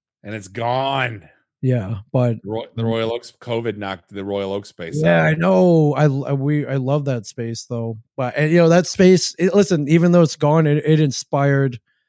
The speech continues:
Speaker 2: many people, um, us too.
Speaker 1: It did. And you know what? It's gonna be the pe-, you know, the pizzeria in the front that had the great deep dish?
Speaker 2: Yes.
Speaker 1: They took it over. So it's, at least it's going to good hands.
Speaker 2: Oh, they did? Okay.
Speaker 1: Yeah.
Speaker 2: Yeah.
Speaker 1: We'll,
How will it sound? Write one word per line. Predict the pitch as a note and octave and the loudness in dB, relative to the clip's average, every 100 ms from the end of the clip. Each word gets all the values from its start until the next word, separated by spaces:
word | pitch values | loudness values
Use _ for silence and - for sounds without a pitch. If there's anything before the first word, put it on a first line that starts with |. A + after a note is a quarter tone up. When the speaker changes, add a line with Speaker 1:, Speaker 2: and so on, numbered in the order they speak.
| _ _ - | _ _ -4
Speaker 2:
many | C#3+ D3 C#3 | 2 2 2
people, | - C3+ - A#2+ A2+ A#2 _ | 0 -4 -2 -4 -6 -10 _
um, | B2 A#2 A#2 | -6 -4 -2
us | C#3 - | -2 -2
too. | - C3 A#2+ A2+ - _ _ | -6 -6 -6 -8 -14 _ _
Speaker 1:
It | D3 C#3 | -16 -4
did. | G3 F3+ F#2+ - | -2 -2 -6 -14
And | C3 | -8
you | D3+ | -2
know | D#3+ | -2
what? | E3 | -2
It's | C#3 | -6
gonna | - D#3+ | -4 -2
be | D3+ | 0
the | D3 C3+ | 0 -2
pe-, | D3 D3+ | -6 -8
you | D#3 | -8
know, | C#3+ | -8
the | B2 | -8
pizzeria | C3+ A#2+ B2 C3 | -12 -8 -4 -4
in | C#3+ | -6
the | |
front | C3+ D3 C#3+ | -6 -8 -6
that | B2 | -8
had | G#2+ | -8
the | |
great | G#2 A2+ A2 | -8 -10 -8
deep | A2 A2+ | -12 -10
dish? | C#3 C#3 C#3 - A#2+ | -6 -6 -8 -12 -12
Speaker 2:
Yes. | G#2+ A#2 - _ _ _ - | -10 -12 -16 _ _ _ -16
Speaker 1:
They | G#2 | -14
took | A#2 | -10
it | A#2+ | -8
over. | A2 F2 | -8 -12
So | - G2+ | -14 -16
it's, | F#2+ - | -16 -16
at | |
least | A2 A#2 A2 | -12 -12 -12
it's | A2 | -14
going | - A#2 | -10 -10
to | A2 | -10
good | G2 G#2+ | -10 -10
hands. | A2 G2+ E2+ | -10 -12 -4
Speaker 2:
Oh, | D3 | -2
they | C3+ C3 | 0 0
did? | C#3 | 0
Okay. | C3+ C3+ A#2+ A2+ G#2 _ _ | -2 -4 -4 -8 -12 _ _
Speaker 1:
Yeah. | G2 F#2+ F#2 F#2 _ _ _ _ _ _ _ _ _ | -14 -12 -14 -18 _ _ _ _ _ _ _ _ _
Speaker 2:
Yeah. | A#2+ B2 A#2 A2+ | -8 -4 -4 -4
Speaker 1:
We'll, | D3+ | -6